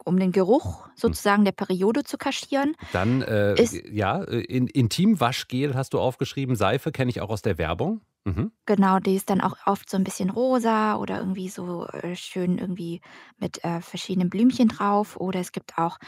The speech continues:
Speaker 1: was ich ganz krass finde, Intimdeos.
Speaker 2: Ja, und, äh, <laughs> was ich auch mal gesehen habe, eine Vaginaldusche. Da weiß ich auch nicht, ob, äh,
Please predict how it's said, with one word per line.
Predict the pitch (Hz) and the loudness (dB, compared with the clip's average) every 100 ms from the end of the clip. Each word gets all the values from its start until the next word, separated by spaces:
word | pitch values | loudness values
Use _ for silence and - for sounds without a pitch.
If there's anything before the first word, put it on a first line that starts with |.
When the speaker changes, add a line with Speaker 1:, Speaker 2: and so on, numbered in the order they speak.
| - - | -20 -18
Speaker 1:
was | 180 180 | -12 -10
ich | - | -4
ganz | 196 226 | -2 -2
krass | - 196 - | -4 -8 -4
finde, | 185 190 - | -2 -2 2
Intimdeos. | 190 - - 226 285 226 180 226 294 370 466 - - _ _ _ _ 101 | 0 0 -2 4 4 6 4 2 2 2 0 -6 -20 _ _ _ _ -2
Speaker 2:
Ja, | 104 107 160 - - 120 - | 0 -2 -6 -14 -20 -18 -6
und, | 127 170 - | -2 -2 -4
äh, | - 151 - | -2 -2 -2
<laughs> | - 113 117 - | -10 -8 -6 -4
was | 139 123 120 | -2 -2 -2
ich | 107 | -6
auch | 143 170 | -4 -2
mal | 151 | -2
gesehen | 131 131 123 | -2 -2 -4
habe, | 127 | -4
eine | 120 120 | -4 -2
Vaginaldusche. | 113 113 113 113 120 120 120 - 82 | -2 -2 -2 0 -2 -2 -2 -2 -2
Da | 92 101 | -2 0
weiß | 117 117 | -2 -2
ich | 104 | -4
auch | 110 | -4
nicht, | 120 110 110 | -4 -4 -8
ob, | - - | -10 -10
äh, | 117 107 | -4 -4